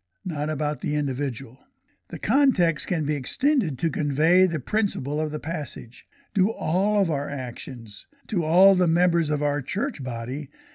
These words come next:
that he or she is an important part of the body of Christ, the church. Do our attitudes isolate, demean, or defame,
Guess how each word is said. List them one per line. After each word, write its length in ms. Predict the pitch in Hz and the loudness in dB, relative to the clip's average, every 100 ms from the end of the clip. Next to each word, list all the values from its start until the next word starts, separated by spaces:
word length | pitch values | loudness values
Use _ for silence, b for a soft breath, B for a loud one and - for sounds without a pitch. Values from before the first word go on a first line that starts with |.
| B 185 | B -6
that 160 | 156 | -4
he 320 | - 190 196 | 2 4 6
or 140 | 196 196 | 4 2
she 460 | - 190 165 175 | 0 2 2 2
is 360 | 190 185 175 160 | 0 0 -2 0
an 100 | 170 | 0
important 720 | 180 165 - 196 202 185 147 | 0 0 -2 -2 0 -4 -4
part 340 | 170 180 196 | -2 -2 -2
of 160 | 208 165 | -6 -4
the 100 | 170 | -4
body 380 | 151 160 165 170 | 0 0 0 -2
of 120 | 151 | -4
Christ, 520 | 196 190 127 - - _ _ _ | -6 -6 -6 -12 -14 _ _ _
the 120 | 190 170 | -8 -6
church. 580 | - 202 135 - - _ _ - | -2 -2 -4 -10 -18 _ _ -6
Do 140 | 170 | -2
our 220 | 165 180 - | 0 0 0
attitudes 760 | 160 165 147 165 160 147 - | 2 2 0 0 0 0 -4
isolate, 800 | - - - 156 147 151 170 180 127 | -4 -4 -2 -2 0 0 0 -2 -2
demean, 640 | 156 170 175 170 175 170 | 2 4 4 4 2 0
or 120 | 151 | -2
defame, 800 | 135 151 - 185 175 170 175 170 | -2 -4 0 2 2 2 0 -2